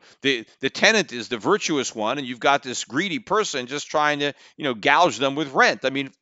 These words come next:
basically, the, that greedy person is supplying that tenant with a place to live,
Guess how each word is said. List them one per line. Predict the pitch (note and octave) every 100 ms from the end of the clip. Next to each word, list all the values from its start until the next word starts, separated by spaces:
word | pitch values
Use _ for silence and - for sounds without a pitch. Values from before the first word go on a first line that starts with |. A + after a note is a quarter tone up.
| _ -
basically, | E3 G#3 E3 A#2+ C3 B2+ - - _ - -
the, | D3 - _
that | E3 C#3+
greedy | A2+ G#3 F3+
person | - G3 A3 - B2+
is | D3
supplying | - C#3+ - F3+ G3+ F#3+ D3
that | D3+ D3
tenant | F3+ G#3+ C#3
with | D#3
a |
place | E3+ F#3 E3+ -
to | D3+
live, | D#3+ A#3+ B2